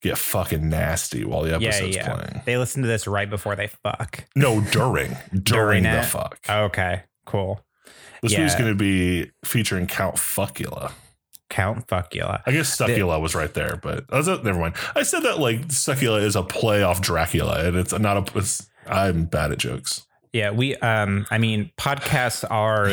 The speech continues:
Speaker 2: um, one of the top five aphrodisiacs I've
Speaker 1: Mm.
Speaker 2: heard. So, um, it's right under,
Speaker 1: What are the,
Speaker 2: um,
Speaker 1: uh-huh.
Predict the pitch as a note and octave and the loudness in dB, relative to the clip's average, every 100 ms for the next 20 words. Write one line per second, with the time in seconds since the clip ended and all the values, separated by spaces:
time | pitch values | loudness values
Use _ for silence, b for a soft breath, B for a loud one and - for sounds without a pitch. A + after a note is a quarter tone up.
0 | G2 G2 F#2+ F#2+ F#2+ - A2 G2 G2 G#2 | 2 2 0 0 -4 -2 0 0 -2 -2
1 | F#2+ - G2 F#2+ G2 G2 G#2 F#2 F#2 F#2 | -2 -2 -2 0 -2 -2 -4 -2 -2 -2
2 | F2+ G2 A2 - - - F#2 F#2+ F#2 F2 | -2 -4 -6 -10 -12 -8 -4 0 2 2
3 | G2+ - F#2+ F#2+ G2 G2 F#2 F#2+ G2 - | -2 -4 -2 -2 -2 -2 -2 -2 -4 0
4 | A2 G#2 G2+ F#2+ B2 B2+ A#2 F#2 F#2+ _ | 0 0 0 2 2 2 0 0 -4 _
5 | F#2+ A#2+ | 0 0